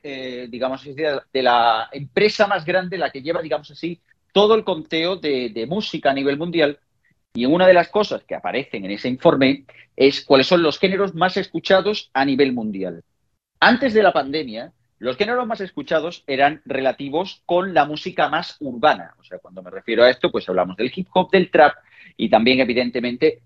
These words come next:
de lo que conocemos como reggaetón. Ahora las tornas han cambiado bastante y vemos como entre los cinco géneros más escuchados a nivel mundial aparecen dos décadas, los ochenta y los noventa.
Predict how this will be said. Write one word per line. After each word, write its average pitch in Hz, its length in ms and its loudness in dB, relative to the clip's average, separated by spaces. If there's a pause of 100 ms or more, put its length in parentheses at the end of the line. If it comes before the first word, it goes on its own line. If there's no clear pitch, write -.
de 117 180 -4
lo 113 100 0
que 110 140 -6
conocemos 127 400 -4
como 156 160 0
reggaetón. 127 540 -4 (420)
Ahora 208 420 4
las 165 220 -12
tornas 196 380 -8
han 202 120 -10
cambiado 165 360 -2
bastante 143 600 -6 (200)
y 180 120 -2
vemos 226 240 0
como 165 240 -2
entre 151 280 -6
los 139 200 -4
cinco 240 360 -2
géneros 180 400 -2
más 127 120 0
escuchados 143 540 2
a 113 60 -4
nivel 190 180 2
mundial 165 400 2 (400)
aparecen 190 600 2
dos 160 180 -6
décadas, 80 580 -16
los 135 240 -4
ochenta 240 640 -4 (180)
y 165 120 0
los 131 180 2
noventa. 110 460 -6